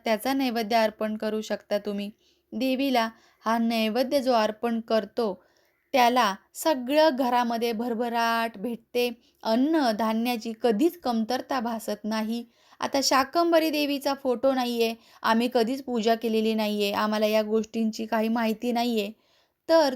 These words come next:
तुम्ही सरळ अन्नपूर्णा मातेची जी मूर्ती आहे ती तिथे ठेवायची आहे, तांदळाची जी आहे रास घालून, आणि अन्नपूर्णा मातेला तांदळाचा अभिषेक करायचा आहे.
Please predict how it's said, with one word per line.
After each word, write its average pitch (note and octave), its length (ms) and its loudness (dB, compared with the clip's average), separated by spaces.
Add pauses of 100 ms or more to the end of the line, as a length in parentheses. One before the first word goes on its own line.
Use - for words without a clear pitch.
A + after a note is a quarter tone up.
तुम्ही D4 200 0
सरळ C#4+ 360 2 (300)
अन्नपूर्णा E4+ 680 2
मातेची C4 520 -2
जी B3+ 140 -2
मूर्ती B3+ 480 0
आहे C4+ 280 0 (440)
ती E4+ 100 4
तिथे E4+ 300 2
ठेवायची C4+ 460 -2
आहे, B3 240 0
तांदळाची A3+ 640 0
जी A3 140 -2
आहे A3 280 0
रास G#3+ 280 -2
घालून, A3+ 400 -2 (360)
आणि A#3 340 0 (220)
अन्नपूर्णा C4 680 2
मातेला A3 580 0 (300)
तांदळाचा A3+ 580 2
अभिषेक A3+ 640 -2
करायचा A3 460 0
आहे. G#3+ 300 -2